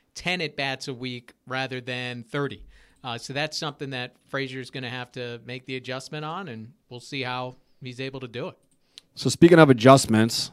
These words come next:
Speaker 2: Mister DeGrom is, uh, I guess, has a cold or strep
Speaker 1: Strep throat.
Speaker 2: throat or something like
Speaker 1: Yeah.
Speaker 2: that.
Speaker 1: So he's pushed back a day. He's gonna start Saturday.
Speaker 2: Um,
Speaker 1: So Vargas could throw Friday.
Speaker 2: do you believe that?
Speaker 1: Whoop, whoop.
Speaker 2: Do you always believe that?
Speaker 1: What, that he's
Speaker 2: Sick?
Speaker 1: got something going on?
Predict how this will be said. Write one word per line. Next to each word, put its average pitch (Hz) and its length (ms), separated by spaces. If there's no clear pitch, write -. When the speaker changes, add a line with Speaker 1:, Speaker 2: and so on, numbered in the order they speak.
Speaker 2:
Mister 135 340
DeGrom 123 880
is, 107 360
uh, 110 40
I 101 220
guess, 139 200
has 117 260
a 98 140
cold 180 520
or 110 140
strep - 460
Speaker 1:
Strep 220 160
throat. 190 180
Speaker 2:
throat 175 260
or 170 60
something 170 240
like 165 80
Speaker 1:
Yeah. 180 180
Speaker 2:
that. - 80
Speaker 1:
So - 100
he's 135 100
pushed 170 220
back 143 240
a 139 60
day. 131 160
He's 123 120
gonna 127 120
start 120 280
Saturday. 110 480
Speaker 2:
Um, 117 1040
Speaker 1:
So 147 140
Vargas 220 440
could 208 120
throw 269 140
Friday. 392 520
Speaker 2:
do - 80
you 427 80
believe 233 240
that? 233 200
Speaker 1:
Whoop, 262 140
whoop. - 240
Speaker 2:
Do 190 80
you 214 80
always 208 180
believe 185 300
that? 196 320
Speaker 1:
What, 339 220
that 151 120
he's 143 380
Speaker 2:
Sick? - 440
Speaker 1:
got 151 180
something 175 260
going 170 240
on? 226 220